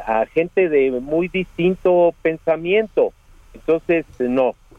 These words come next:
eh, uno de los grandes orientadores del, eh, eh, trabajo universitario es esa pluralidad acompañada de tolerancia, eh, de un compromiso por la búsqueda de la verdad y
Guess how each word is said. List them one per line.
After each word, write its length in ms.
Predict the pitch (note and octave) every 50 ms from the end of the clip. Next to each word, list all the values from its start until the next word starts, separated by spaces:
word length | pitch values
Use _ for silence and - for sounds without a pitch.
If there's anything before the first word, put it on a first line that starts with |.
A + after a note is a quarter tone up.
| - -
eh, 340 | E2 E2 G#2 G2+ G#2 G#2+ G2+ -
uno 380 | C#3+ D3+ E3 F#3 F#3+ F#3 E3+ C#3+
de 120 | B2 A#2
los 200 | A2+ A#2 A2+ A2+
grandes 480 | - D#3 D#3+ E3+ F3+ F3 E3+ D3+ C#3 - -
orientadores 960 | A#2 A2+ G#2+ G2+ G2+ G#2+ - - G2+ G#2 G2 A#2 C#3 D#3 E3 E3+ E3+ E3+ E3 _ _ _ _ _ _ _ _ _ _
del, 380 | G#2+ A2 G#2+ G#2+ G#2+ G#2 G2+ G2+
eh, 280 | G#2 G2+ F#2+ F#2+ F2+ - _ _ _ _ _ - - G2
eh, 160 | G2 G2 F#2 -
trabajo 520 | - A2 G#2+ G#2+ A#2 C3+ D3 - - D#3
universitario 920 | C#3 B2+ A#2+ A2 G2+ G#2 F#2+ - _ _ - - - C3+ C#3 C3+ C#3+ C#3
es 60 | B2+ - -
esa 260 | B2+ B2 - C3 A#2
pluralidad 960 | - - A2 G2+ F#2+ G2 F#2+ F#2+ F2+ F2 F2+ E2+ F2 F2+ E2+ A#2+ C3 D#3 F#3
acompañada 640 | G3 F3 - - F#2+ - - F#2 F#2+ A2+ A2+ A2 G#2+
de 120 | G#2 F2+
tolerancia, 960 | - _ - F#2 F2+ F2 F2 F2 F2 A#2 B2 C3+ C#3+ D3 - - F3 F3 F3+ - _ _ _ _ _ _ _ _
eh, 260 | - G2+ G#2 G2+ - - -
de 120 | A2+ A#2 B2+
un 160 | C3+ G#2 G#2
compromiso 640 | - D3+ C3+ A#2+ - A2+ A2 A#2+ C3+ C#3 - D3 C3
por 180 | - - G2+ G2
la 100 | G2 G2
búsqueda 520 | A2+ C3 B2+ - _ - A2+ G2+ G2+ F#2
de 140 | F2+ F#2+ F2
la 180 | F#2 F2+ F2+
verdad 500 | F2 F#2 F2 F#2 F#2 B2+ D3+ F3 F#3+ G3+ F3+ _ _ _ _ _ _ _
y 340 | B2+ B2+ C#3+ D#3 E3 D3